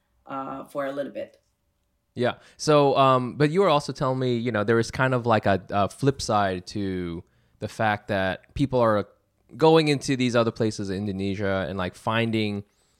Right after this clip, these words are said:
Speaker 2: these things, but maybe not being super respectful sometimes of those things. You're always sending me, like,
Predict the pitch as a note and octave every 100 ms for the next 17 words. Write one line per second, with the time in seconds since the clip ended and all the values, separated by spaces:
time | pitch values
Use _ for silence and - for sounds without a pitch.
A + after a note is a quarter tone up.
0 | - _ B2 A#2 - C#3+ B2 A2+ A2 C3+
1 | C3+ D#3 C#3+ C3 A#2+ C3 A2+ - C3 A2
2 | G#2 F#2+ A2+ - A#2 - G2+ F2 D#2+ -
3 | G#2+ F#2+ F2+ E2 E2+ - E2 D#2 - E2+
4 | - D2+ C2+ C#3 F3+ F3+ - D#3+ D3 C3+
5 | A2+ F#2+